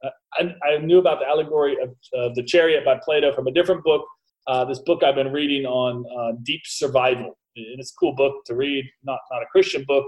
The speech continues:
Uh, but he, in that book, also talks about that, that historically, uh, mankind perhaps has had a better idea of this relationship between our emotions and our minds,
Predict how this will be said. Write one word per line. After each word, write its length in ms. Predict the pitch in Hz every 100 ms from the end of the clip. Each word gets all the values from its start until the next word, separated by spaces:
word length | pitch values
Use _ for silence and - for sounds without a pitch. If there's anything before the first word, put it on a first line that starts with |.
| - _ _ _ - 131
Uh, 160 | 123
but 120 | 135 143
he, 200 | 196 180
in 80 |
that 200 | 156 131
book, 220 | 202 220 165
also 260 | 160 160
talks 300 | 139 254 -
about 320 | 139 131 127 - _ _ _ _ -
that, 240 | 143 135 - -
that 260 | 139 135 123 -
historically, 1040 | 170 - - 254 302 - 160 143 139 135 - _ _ _ _ - -
uh, 360 | 135 131 127 123 - _
mankind 680 | 143 180 190 185 196 208 156
perhaps 400 | 165 156 196 -
has 140 | 160 -
had 140 | 165
a 120 | 147
better 340 | 156 170 175 147
idea 500 | 151 139 185 180 139
of 340 | 135 139 135
this 220 | 139 135 143
relationship 800 | 143 190 185 139 - 156 135
between 360 | 143 135 156 147
our 200 | 139 139
emotions 640 | 127 143 175 - 180 160
and 100 | 151
our 160 | 139 135
minds, 800 | 131 131 107 - - - -